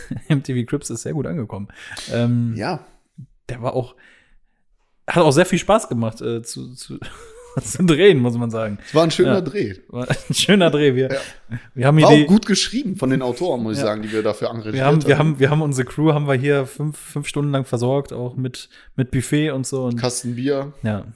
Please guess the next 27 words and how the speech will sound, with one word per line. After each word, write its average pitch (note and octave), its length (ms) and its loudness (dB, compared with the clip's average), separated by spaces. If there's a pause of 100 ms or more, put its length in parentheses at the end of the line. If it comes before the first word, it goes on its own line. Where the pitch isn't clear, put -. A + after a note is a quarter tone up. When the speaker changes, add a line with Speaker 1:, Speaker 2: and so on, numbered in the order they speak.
(140)
Speaker 1:
da A2 100 -4
wurde C3+ 160 6
natürlich C#3 360 2
auch B2 100 -8
Speaker 2:
Kasten D3 420 2
Bier, F3+ 280 2
Currywurst D#3+ 580 4
und C3+ 180 -4
Jan C#3 200 0
Pillemann C3+ 380 2
Otze. A#2 480 -2 (280)
Speaker 1:
<laughs> - 300 -6
da A#2 120 -2
wurde B2+ 180 4
hier C3 120 4
geklatscht, B2 420 -2
als A2 160 -10
abgedreht A2+ 500 -4
wurde A#2 300 -2
und G#2 320 -8 (320)
ja. G#2+ 220 -10 (160)
Speaker 2:
Das G#2 220 -4
war A2 100 4
der G#2+ 120 4
Grind, G2 520 -8
ja. G#2 160 -16 (360)
Speaker 1:
Ja, B2 300 -4